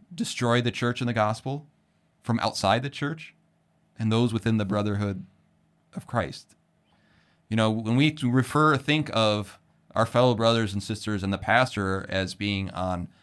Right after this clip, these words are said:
s-, this side or that side, I mean, we're seeing very clearly there is the side of darkness. <laughs> And, uh, and, uh, to say that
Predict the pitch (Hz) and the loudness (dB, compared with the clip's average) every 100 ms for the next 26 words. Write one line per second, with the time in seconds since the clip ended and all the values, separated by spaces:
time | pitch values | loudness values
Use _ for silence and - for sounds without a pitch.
0 | _ _ - - - - 110 104 131 131 | _ _ -14 -10 -10 -12 -10 2 4 4
1 | - 113 104 101 98 95 95 120 - - | 4 4 6 6 4 0 4 2 2 -2
2 | 85 80 82 98 - _ _ _ _ _ | -2 -2 -4 -8 -12 _ _ _ _ _
3 | _ _ - 120 113 104 95 _ _ _ | _ _ -4 0 2 0 -4 _ _ _
4 | - 127 135 180 175 151 123 - 151 117 | -6 -2 2 4 6 6 4 2 2 4
5 | 107 110 139 143 117 - - _ _ - | 4 4 6 6 4 0 -6 _ _ -10
6 | 110 - 127 123 101 113 123 196 110 - | -6 2 4 4 4 4 4 2 -2 -6
7 | - _ - - _ _ _ _ _ _ | -18 _ -10 -10 _ _ _ _ _ _
8 | _ _ _ _ _ _ - 117 117 110 | _ _ _ _ _ _ 0 2 2 4
9 | 107 98 98 92 _ _ _ _ _ - | 4 4 0 -8 _ _ _ _ _ 0
10 | 110 110 110 104 98 101 - - - - | 2 4 6 6 6 2 -6 -20 -14 -2
11 | 120 - 147 147 123 104 101 | 0 4 4 6 6 4 0